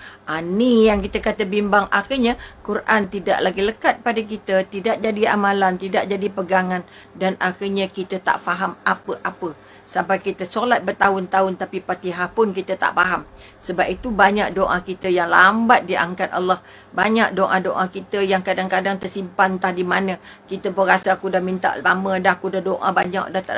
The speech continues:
dapat apa pun." Ha, ini pun menjadi masalah. Maka sekali lagi,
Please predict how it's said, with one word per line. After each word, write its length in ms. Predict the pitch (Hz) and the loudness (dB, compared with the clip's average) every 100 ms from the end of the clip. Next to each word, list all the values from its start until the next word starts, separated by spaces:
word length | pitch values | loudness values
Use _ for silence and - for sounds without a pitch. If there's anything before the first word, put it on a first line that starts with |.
| - | 0
dapat 240 | - - | 0 -6
apa 160 | - 104 - | -4 -4 4
pun." 240 | 226 214 - - - - - 156 | 4 4 0 -16 -20 -20 -14 -10
Ha, 160 | 156 | -8
ini 160 | 175 190 | -4 -2
pun 240 | 202 220 | 0 0
menjadi 320 | 190 190 190 | 2 0 2
masalah. 560 | 185 175 104 180 175 - - | 0 0 0 2 0 -2 -12
Maka 240 | 160 196 | -8 -10
sekali 320 | - 190 180 | -2 0 2
lagi, 320 | 180 254 240 | 4 4 2